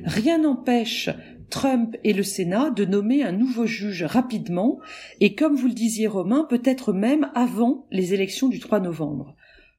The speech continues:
Selon un article du New York Times, un vote serait possible la semaine du dix-neuf octobre. À défaut, les sénateurs républicains pourraient encore voter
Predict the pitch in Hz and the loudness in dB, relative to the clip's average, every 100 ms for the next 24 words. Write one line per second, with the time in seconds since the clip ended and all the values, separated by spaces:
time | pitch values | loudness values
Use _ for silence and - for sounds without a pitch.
0 | _ - 285 302 277 233 233 247 202 214 | _ 0 2 4 2 0 0 -2 2 0
1 | 208 - - 226 320 285 196 156 - - | 0 -4 0 2 4 2 0 -8 -18 -2
2 | 208 202 226 285 - 214 202 190 - - | 0 2 2 0 0 -2 0 -2 -2 0
3 | 302 277 - 170 - 202 262 240 165 147 | 0 0 0 -2 0 0 2 0 -2 0
4 | 233 226 214 202 175 - 151 - - _ | 0 0 -2 -4 -8 -6 -6 -8 -16 _
5 | - - - - _ - 208 220 214 - | -20 -20 -20 -20 _ 0 4 4 2 -2
6 | 220 349 - 180 185 220 214 240 208 - | 0 0 -2 -2 0 0 2 2 0 -4
7 | 180 170 302 339 226 220 - 277 277 320 | -8 0 0 0 0 0 2 0 2 0
8 | 269 226 240 247 240 226 208 | 0 0 -2 2 2 2 -4